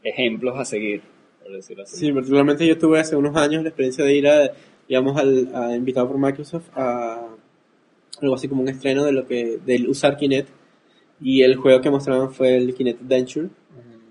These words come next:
Speaker 2: y los, digamos, los, am, no sé, los C E O de Microsoft, señores ya bastante a-, saltando y brincando y haciendo las muecas en el Kinect, y después viéndolo fue lo, realmente lo que,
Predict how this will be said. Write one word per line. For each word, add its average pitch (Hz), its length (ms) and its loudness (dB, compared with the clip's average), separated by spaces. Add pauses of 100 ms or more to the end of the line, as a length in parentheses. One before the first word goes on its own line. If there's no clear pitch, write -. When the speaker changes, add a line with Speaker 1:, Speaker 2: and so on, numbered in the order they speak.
(120)
Speaker 2:
y 131 260 0
los, 127 180 0 (140)
digamos, 127 460 0
los, 123 160 -4 (480)
am, 104 480 -8
no 123 80 -4
sé, 123 240 -4
los 113 180 -8
C 131 220 0
E 135 60 6
O 127 200 4
de 120 120 -2
Microsoft, 120 520 -6 (440)
señores 117 420 -10
ya 117 260 -6 (440)
bastante - 400 -4
a-, - 160 -6
saltando 127 600 2
y 120 80 0
brincando 120 380 -4
y 123 60 -2
haciendo 120 220 -6
las 131 200 -4
muecas - 840 -8
en 127 140 0
el 120 100 0
Kinect, 123 320 2
y 143 60 2
después 127 260 -2
viéndolo 127 440 0
fue 127 220 0
lo, 131 200 2
realmente 127 420 0
lo 143 120 0
que, 135 160 -2